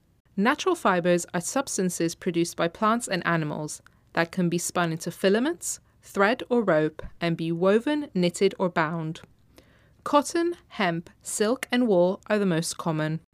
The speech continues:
The best thing about natural fibers is that they're renewable sources, meaning that they can be replenished or harvested again and again without depleting or damaging the environment.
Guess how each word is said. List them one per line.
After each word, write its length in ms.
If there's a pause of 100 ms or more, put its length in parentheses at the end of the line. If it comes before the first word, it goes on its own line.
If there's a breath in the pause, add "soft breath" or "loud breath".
(140)
The 80
best 260
thing 200
about 220
natural 300
fibers 460
is 140
that 180
they're 160
renewable 500
sources, 680 (360 soft breath)
meaning 280
that 160
they 120
can 160
be 120
replenished 600
or 100
harvested 680
again 300
and 100
again 380
without 320
depleting 560
or 100
damaging 480
the 80
environment. 720